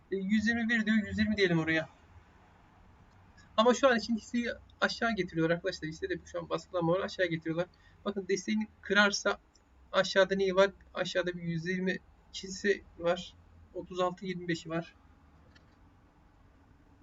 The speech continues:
Orayı da kırması halinde yapabileceği, karşılaşacağı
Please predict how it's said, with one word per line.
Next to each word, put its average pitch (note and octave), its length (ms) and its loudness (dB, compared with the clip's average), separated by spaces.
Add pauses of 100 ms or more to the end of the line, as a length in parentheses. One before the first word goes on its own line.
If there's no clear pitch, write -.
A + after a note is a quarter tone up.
(1900)
Orayı A#3+ 240 8
da G3+ 80 -2
kırması G#3 420 0
halinde F#3 600 4 (1120)
yapabileceği, G3 800 0 (180)
karşılaşacağı F#3+ 800 0